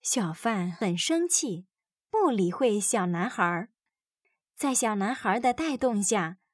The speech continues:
围观的人群也开始纷纷指责小贩的行为。有的人拿出了电话准备报警呢。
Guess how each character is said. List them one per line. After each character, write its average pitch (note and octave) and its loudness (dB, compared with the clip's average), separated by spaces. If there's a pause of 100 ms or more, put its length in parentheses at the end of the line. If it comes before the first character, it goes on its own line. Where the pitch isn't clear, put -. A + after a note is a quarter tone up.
(360)
围 A#3+ 6
观 D#4+ 0
的 C#4 4
人 F#3+ 2
群 F#3 0 (280)
也 A3+ 6
开 E4+ -4
始 F#3 2
纷 E4+ 0
纷 F#4 2
指 F3 0
责 F3 0
小 G#3 0
贩 E4+ -2
的 B3+ 0
行 F#3 0
为。 F#3+ 0 (1000)
有 G3+ 4
的 F3+ 2
人 F3 0
拿 A3 0
出 - -4
了 B3 2
电 A#3 2
话 F#3+ 0
准 F#3 0
备 A#3+ 2
报 D#4+ 2
警 F3 0
呢。 F#3 0